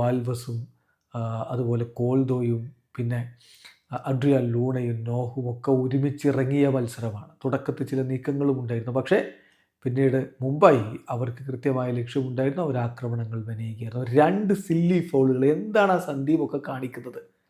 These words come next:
അവനാണ് കേരള ബ്ലാസ്റ്റേഴ്സിനെ ബാക്ക് ഫുട്ടിലാക്കിയത്. അനാവശ്യമായിട്ടുള്ള രണ്ട് സില്ലി ഫൗളുകൾ. ആകെ അവനെ ആ പകുതി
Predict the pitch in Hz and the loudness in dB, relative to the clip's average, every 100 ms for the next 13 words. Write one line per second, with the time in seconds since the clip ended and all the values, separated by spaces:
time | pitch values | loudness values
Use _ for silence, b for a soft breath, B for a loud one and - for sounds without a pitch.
0 | _ _ _ _ _ - 143 160 185 185 | _ _ _ _ _ 0 6 8 8 8
1 | 175 180 175 156 156 156 143 143 143 - | 6 2 2 4 6 6 6 2 2 -2
2 | 135 139 123 123 120 - 127 131 120 - | -2 -2 -6 -4 -8 -6 -6 -4 -6 -6
3 | 117 123 135 139 143 151 151 - 143 139 | -8 -6 -2 2 4 4 2 0 2 2
4 | - 135 127 131 143 139 - 127 135 135 | 2 0 0 -2 -2 -4 -4 -4 2 2
5 | 135 127 120 120 117 135 160 170 160 175 | 2 -4 -2 -2 -2 0 4 4 4 0
6 | 175 B B B - 151 170 165 156 135 | -2 B B B 4 6 8 4 0 0
7 | 143 | 0